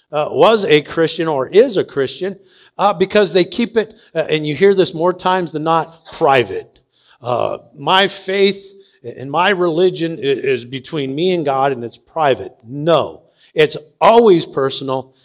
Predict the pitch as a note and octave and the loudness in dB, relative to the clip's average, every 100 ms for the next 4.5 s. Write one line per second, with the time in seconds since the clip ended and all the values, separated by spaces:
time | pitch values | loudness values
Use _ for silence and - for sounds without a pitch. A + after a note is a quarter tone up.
0 | _ _ C#3 C3+ C3+ C#3+ C3+ C3+ B2 G#2+ | _ _ -8 0 2 4 2 2 -2 -2
1 | G2+ - C#2+ - - - C3+ C#3 B2+ - | -8 -10 -14 -16 -16 -8 0 2 2 -2
2 | - _ _ _ _ _ _ - - G3 | -20 _ _ _ _ _ _ -20 -8 0
3 | A3 A#3 - B3 A3+ F#3+ F3 E3+ G#3 F#3+ | 2 2 2 2 4 4 4 2 -4 -4
4 | - C#3 D3 - | -2 2 2 0